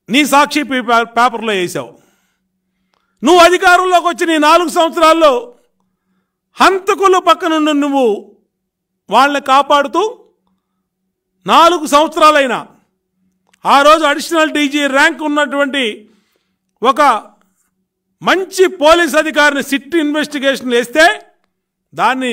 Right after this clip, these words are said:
నిర్వీర్యం చేసి ఒక సీఏ లెవెల్కి ఇన్వెస్టిగేషన్ తీసుకొచ్చావు, సిట్ని నిర్వీర్యం చేశావు. ఈరోజు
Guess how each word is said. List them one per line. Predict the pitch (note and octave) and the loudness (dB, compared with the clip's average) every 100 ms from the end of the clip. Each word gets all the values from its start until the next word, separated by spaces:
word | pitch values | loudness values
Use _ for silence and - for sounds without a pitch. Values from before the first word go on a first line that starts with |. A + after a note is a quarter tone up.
| G#3 | -4
నిర్వీర్యం | A#3 C#4 D4+ D4 B3 | -4 -4 -2 -4 -2
చేసి | B3 B3 D#4+ G#4 G#4 _ _ _ _ - | -2 -2 -4 -6 -10 _ _ _ _ -14
ఒక | F#3+ A3 | -10 -8
సీఏ | B3 C#4+ D4+ D4 C4+ | -4 0 4 4 2
లెవెల్కి | C4+ C#4 C#4+ C4 F#3+ - - _ _ _ _ | -2 -6 -6 -6 -6 -8 -20 _ _ _ _
ఇన్వెస్టిగేషన్ | F#3 B3+ B3 A#3+ G#3+ G#3+ G#3 F3 | -8 -4 -4 -4 -8 -6 -12 -14
తీసుకొచ్చావు, | - D#3 - - _ _ _ _ _ _ | -14 -18 -18 -20 _ _ _ _ _ _
సిట్ని | - A#3 A3+ C4+ B3+ G#3 | -8 -8 -6 -6 -4 -4
నిర్వీర్యం | G#3+ A#3+ C4 A3 E3 | -6 -6 -6 -8 -12
చేశావు. | C3+ - _ _ _ _ _ _ _ _ _ _ _ _ _ _ _ _ _ _ _ _ _ _ _ | -16 -20 _ _ _ _ _ _ _ _ _ _ _ _ _ _ _ _ _ _ _ _ _ _ _
ఈరోజు | G#3+ E4+ F4+ F4+ D#4 | 2 4 6 6 4